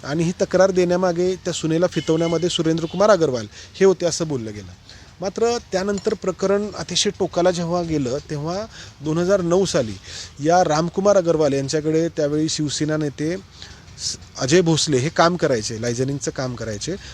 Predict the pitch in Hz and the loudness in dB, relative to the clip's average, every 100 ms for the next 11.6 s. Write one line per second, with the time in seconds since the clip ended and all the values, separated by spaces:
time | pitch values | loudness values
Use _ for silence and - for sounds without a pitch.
0 | - 123 131 175 180 - 175 180 175 190 | -10 -4 2 4 2 2 0 2 0 0
1 | 214 151 151 160 170 156 165 160 165 131 | -2 -2 0 2 0 2 0 0 0 0
2 | 120 127 143 160 156 156 147 143 147 - | -2 -2 -2 -2 -2 0 -2 -2 -6 -6
3 | 165 160 - - - - - - - - | -6 -6 -10 -20 -16 -16 -16 -18 -18 -18
4 | - - - 170 156 196 202 180 151 127 | -20 -10 -2 0 4 4 4 2 0 0
5 | 135 131 151 147 160 156 139 131 139 - | 0 2 2 0 0 -2 -4 -4 -4 -4
6 | 135 123 - 175 233 - - - - - | -6 -8 -8 -8 -10 -14 -20 -20 -20 -20
7 | - - - - - - - 170 185 180 | -20 -20 -20 -12 -10 -8 0 2 4 4
8 | 156 139 117 107 98 85 - - - - | 2 0 -2 -6 -12 -12 -16 -18 -18 -12
9 | 127 143 190 220 208 - - - 185 196 | -6 -4 -2 -4 -10 -16 -18 -8 -4 0
10 | 190 202 196 196 185 180 190 151 160 175 | 2 4 2 4 2 4 0 -2 -2 0
11 | 165 156 147 - 190 220 | -2 -2 -6 -2 0 0